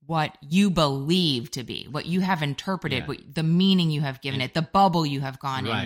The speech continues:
Speaker 1: into.
Speaker 2: And that's, that's the concept of the trigger.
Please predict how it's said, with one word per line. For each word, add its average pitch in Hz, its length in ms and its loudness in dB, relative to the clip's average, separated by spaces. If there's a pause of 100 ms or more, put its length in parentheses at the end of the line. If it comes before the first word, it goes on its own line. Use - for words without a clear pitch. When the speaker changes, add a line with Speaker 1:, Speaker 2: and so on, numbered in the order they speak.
(120)
Speaker 1:
into. 113 200 -10
Speaker 2:
And 98 140 -8
that's, 110 220 -8 (100)
that's 117 240 -8
the 104 60 -18
concept 123 720 -6 (300)
of 95 180 -14
the 90 80 -14
trigger. 95 520 -6